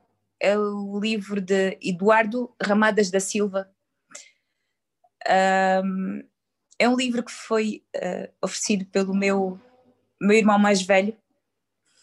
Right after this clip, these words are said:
no meu aniversário de vinte e oito anos. <laughs> Ahm, o, o autor,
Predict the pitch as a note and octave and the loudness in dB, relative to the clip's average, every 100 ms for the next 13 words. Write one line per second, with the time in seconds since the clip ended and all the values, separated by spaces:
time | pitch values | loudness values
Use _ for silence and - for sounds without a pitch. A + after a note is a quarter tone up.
0 | _ _ _ - F#3+ G3+ G#3 - G#3 G#3 | _ _ _ -2 2 4 2 2 0 2
1 | F#3 F#3+ G3 - - F#3+ - F#3+ F3 - | -2 -2 -4 -4 -8 -6 -4 -4 -4 -4
2 | F3 F3 _ _ _ _ - - - - | -6 -6 _ _ _ _ -20 -20 -20 -20
3 | - - - - _ _ - A3 A#3 A#3 | -20 -20 -20 -20 _ _ 2 2 4 0
4 | A#3+ A#3 A#3 A#3 _ _ _ _ _ _ | 0 -4 -8 -12 _ _ _ _ _ _
5 | _ _ _ _ _ _ A#5 A#5+ A#5 A#5 | _ _ _ _ _ _ _ _ -20 _
6 | _ _ _ _ - - _ _ _ - | _ _ _ _ -20 -20 _ _ _ -8
7 | B3 B3+ B3 - G#3+ A#3 A#3+ - C#4 C#4 | -6 -6 -8 -6 0 0 0 -2 -2 -2